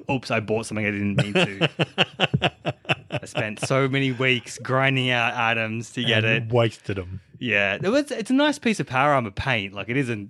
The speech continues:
Speaker 1: one of the nicer pieces. It wasn't, like,
Speaker 2: Okay.
Speaker 1: something completely
Speaker 2: It
Speaker 1: rubbish
Speaker 2: wasn't
Speaker 1: or
Speaker 2: like the
Speaker 1: anything.
Speaker 2: Fairy Tutu.
Speaker 1: It certainly wasn't what you wanted to buy, though.
Speaker 2: Yes.
Speaker 1: That's for sure.
Speaker 2: Yes.
Speaker 1: That's for sure. So that was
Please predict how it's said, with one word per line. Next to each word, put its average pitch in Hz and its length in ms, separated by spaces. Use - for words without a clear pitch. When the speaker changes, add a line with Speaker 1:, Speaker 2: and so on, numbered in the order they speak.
Speaker 1:
one 110 180
of - 40
the 95 60
nicer 104 320
pieces. 104 380
It 113 80
wasn't, 113 260
like, 101 220
Speaker 2:
Okay. 95 240
Speaker 1:
something 101 200
completely 98 440
Speaker 2:
It 120 60
Speaker 1:
rubbish 98 100
Speaker 2:
wasn't 117 120
Speaker 1:
or - 40
Speaker 2:
like 95 120
the 92 40
Speaker 1:
anything. 92 160
Speaker 2:
Fairy 98 260
Tutu. 92 380
Speaker 1:
It - 60
certainly 196 180
wasn't 160 220
what 147 120
you 139 60
wanted 139 160
to 113 60
buy, 113 340
though. 95 260
Speaker 2:
Yes. 101 420
Speaker 1:
That's - 180
for - 140
sure. 104 400
Speaker 2:
Yes. 127 200
Speaker 1:
That's - 220
for 110 120
sure. 73 340
So - 160
that 113 120
was 98 260